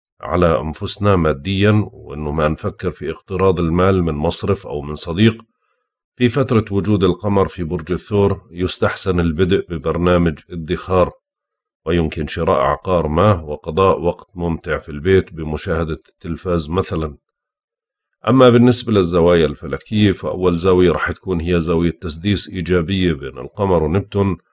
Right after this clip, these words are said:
وراح تكون في تمام الساعة عشرة وواحد وثلاثين دقيقة بعد الظهر. نصبح أكثر قدرة على تنظيم شؤوننا بشكل فاعل،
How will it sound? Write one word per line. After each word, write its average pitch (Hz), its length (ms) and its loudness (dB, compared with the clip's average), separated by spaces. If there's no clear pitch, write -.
وراح 107 260 2
تكون 120 260 2
في 110 140 2
تمام 104 340 4
الساعة 87 540 2
عشرة 95 280 0
وواحد 85 420 0
وثلاثين 82 540 -4
دقيقة 78 500 -4
بعد 76 280 -6
الظهر. 76 420 -4
نصبح 78 400 -4
أكثر - 400 -10
قدرة 90 340 -4
على 71 320 -2
تنظيم 80 480 -2
شؤوننا 85 500 -2
بشكل 73 500 -10
فاعل، 87 480 0